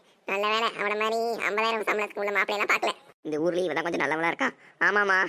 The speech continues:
Speaker 2: நீ யாரு?
Speaker 1: நான் அந்த நெட்டஸ்ரீ இருக்காங்கல்ல, அவங்க குழந்தை பொண்டாட்டி. எனக்கு அவங்களுக்கு ஒரே பிரச்சனை தான். நானும் உங்களை மாதிரி தான்.
Speaker 2: சரிம்மா, சரிம்மா, ரொம்ப சந்தோஷம்.
Speaker 1: இருக்கிற பிரச்சனை போதாதுன்ட்டு ராஷ்மிகா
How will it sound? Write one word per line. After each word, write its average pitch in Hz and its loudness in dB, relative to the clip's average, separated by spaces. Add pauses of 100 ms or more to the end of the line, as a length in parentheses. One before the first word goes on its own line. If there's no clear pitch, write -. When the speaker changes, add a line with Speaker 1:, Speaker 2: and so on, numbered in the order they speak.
Speaker 2:
நீ 190 -2
யாரு? 202 2 (460)
Speaker 1:
நான் 208 2
அந்த 233 0
நெட்டஸ்ரீ 262 -2 (380)
இருக்காங்கல்ல, 226 0 (160)
அவங்க 220 0
குழந்தை 226 0
பொண்டாட்டி. 214 0 (420)
எனக்கு 214 0
அவங்களுக்கு 226 2
ஒரே 196 0
பிரச்சனை 220 -2
தான். 175 0 (400)
நானும் 233 2
உங்களை 233 -2
மாதிரி 233 0
தான். 185 0 (380)
Speaker 2:
சரிம்மா, 185 2
சரிம்மா, 175 0
ரொம்ப 196 0
சந்தோஷம். - -4 (400)
Speaker 1:
இருக்கிற 262 0
பிரச்சனை 254 0
போதாதுன்ட்டு 214 0 (520)
ராஷ்மிகா 208 0